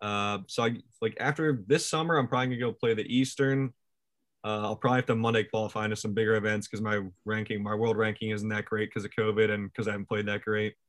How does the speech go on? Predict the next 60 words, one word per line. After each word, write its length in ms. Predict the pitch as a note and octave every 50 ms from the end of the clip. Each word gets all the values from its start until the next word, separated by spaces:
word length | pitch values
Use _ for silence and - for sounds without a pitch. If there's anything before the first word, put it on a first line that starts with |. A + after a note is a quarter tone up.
| _ _ _ _ _ _ _ _ _ _ _ _ -
But 340 | - G#2 G2+ G2+ G2+ - _ _ _ _ -
I'll 100 | A2+ A#2
Monday 240 | A#2 B2 A#2+ B2 A2+
qualify 360 | - A#2 A#2 A#2 A2 A#2+ A2+
into 120 | A2+ A2+
some 140 | G#2+ - A#2+
stuff. 320 | - - - A#2+ A#2 - A2
I 40 |
Monday 240 | G#2+ A2+ B2 B2 A#2+
qualified 360 | - - A#2+ A2+ G#2+ - A#2
in 60 | A2+ A2+
the 60 | G#2+
Palmetto 380 | - - A2 G#2 A2 A2 A2 A2
Am 180 | G#2+ G#2+ G#2 G#2
last 360 | G#2 G#2 G#2+ G#2+ G#2 - -
year. 340 | A2+ G#2+ G#2+ G#2+ A2 G#2 - _ _ _ _ _ _ _ _ _ _ _ _ - -
Uh, 320 | G2 G2 G2 G2 G2 G2 F#2
I 40 |
might 280 | F#2+ G#2 G#2 G#2+ A2 G#2+
try 160 | - - A2 A2
and 80 | G#2+
go 80 | A2 G#2+
north-south 560 | G#2 G#2+ A2 G#2+ - - A2 G#2+ G#2+ G#2+ -
this 200 | A#2 G#2+ - -
year, 160 | A2 G#2+ G#2+ G2+
but 180 | G2+ G#2 F#2
basically 340 | - B2+ C3 - D3+ D3 C#3
just, 180 | A#2+ A#2+ - -
like, 200 | A2 G#2+ - - _ _ _ _ _ _ _ _ _ _ _ _ _ _ _ _
I 80 | - A#2
play 200 | - - D3 D3
some 120 | C#3+ D3
stuff 260 | C3+ - D3 C3+ B2+ -
in 80 | A#2+
Philly, 220 | - C3 B2+ B2+ B2+
but 140 | A#2 A2
mainly 260 | A2+ A#2+ A#2+ A#2+ B2 A#2
I 80 | A2+
go 140 | G#2+ G#2+ A2+
down 180 | A2+ A2 A2+ A2
to 60 | A2
Virginia, 680 | A2 G#2+ A2 - - A#2 A2+ A2+ A2+ A2+ A2 A2 G#2+
Carolinas, 720 | G#2 - A2+ A2+ A2 G#2+ G#2 G#2 G#2 G#2 G#2+ G#2+ G#2+ G2 -
Florida, 360 | - A#2+ A2+ G#2+ G#2+ G#2+ G#2+
and 100 | G#2+ G#2
try 160 | - - G#2
and 80 | G#2 G2+
play 100 | - A2
as 80 | G#2 G2
much 200 | G#2+ G#2 - -
as 40 | G#2+
I 80 | A2 G2+
can. 360 | - - G2 G2+ G#2 G#2 G2
'Cause 640 | - _ _ _ _ _ _ _ _ _ - A#2
there's 120 | A#2+ B2 D#3
always 260 | F3 F#3 D3+ - -
something 260 | - B2 A#2 - G#2+
to 60 | G2+
play, 300 | F2 - G2+ G2+ G2+ G2+
but 280 | F#2+ G2+ G2 F#2+ G2